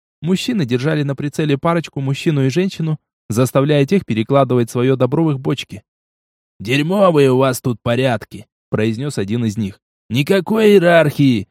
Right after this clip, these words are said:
все равны, хрень полная. Так никакого порядка не будет. Надо делить людей на шестёрок, работяг и блатных. Тогда всё будет тип-топ.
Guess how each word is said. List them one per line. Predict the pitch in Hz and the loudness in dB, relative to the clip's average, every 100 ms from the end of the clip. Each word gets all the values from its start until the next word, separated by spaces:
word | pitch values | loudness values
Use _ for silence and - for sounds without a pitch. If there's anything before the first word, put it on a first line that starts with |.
| _ | _
все | - 135 165 | -6 2 4
равны, | 165 156 175 208 151 107 _ | 4 4 2 0 -2 -6 _
хрень | 190 208 196 139 | -2 0 -2 -2
полная. | 151 151 123 110 95 95 _ _ _ _ _ | 2 4 4 0 -6 -10 _ _ _ _ _
Так | 120 156 147 | -2 0 0
никакого | 160 151 151 165 147 135 | -2 -2 0 4 4 2
порядка | 151 151 151 - 123 | 0 2 0 0 -2
не | 123 160 | 0 0
будет. | 156 208 165 104 - _ _ _ | 0 0 0 -2 -10 _ _ _
Надо | 110 147 190 185 | -4 0 2 2
делить | 170 190 196 151 | 0 2 2 4
людей | 180 170 202 190 | 2 4 2 2
на | 165 | 2
шестёрок, | 160 175 - 190 165 117 | 0 -2 0 2 2 0
работяг | 123 135 151 180 170 175 | 0 0 0 0 0 0
и | |
блатных. | 151 170 156 170 202 151 107 - _ _ | 2 0 0 0 0 -2 -6 -14 _ _
Тогда | 117 127 139 156 | -2 0 0 0
всё | 139 - 165 | 0 0 0
будет | 147 151 151 - | 0 0 0 0
тип-топ. | 151 - 170 151 110 | -2 0 2 2 0